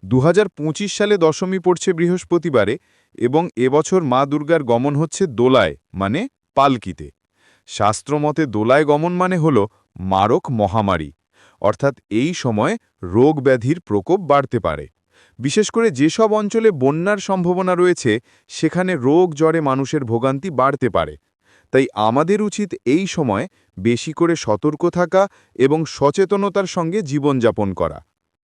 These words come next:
বিজয়া দশমীর দিনে ভক্তরা দেবীকে অশ্রু সজল নয়নে বিদায় জানান। তবে বিশ্বাস করেন, মায়ের আশীর্বাদ তাদের জীবনে সারা বছর বিরাজ করবে।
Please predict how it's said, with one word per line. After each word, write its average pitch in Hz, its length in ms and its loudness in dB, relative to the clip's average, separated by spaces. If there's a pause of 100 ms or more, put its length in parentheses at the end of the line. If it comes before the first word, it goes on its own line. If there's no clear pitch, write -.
(440)
বিজয়া 117 420 2
দশমীর 220 440 0
দিনে 190 260 0 (360)
ভক্তরা 117 520 2
দেবীকে 135 380 0 (100)
অশ্রু 151 400 -2
সজল 160 400 0
নয়নে 139 360 2
বিদায় 110 320 2
জানান। 87 320 -2 (600)
তবে 143 200 4
বিশ্বাস 123 500 -2
করেন, 180 280 4 (300)
মায়ের 107 420 2
আশীর্বাদ 170 500 0
তাদের 147 300 2
জীবনে 113 360 -4
সারা 196 380 2
বছর 156 400 2
বিরাজ 135 320 2
করবে। 82 320 -2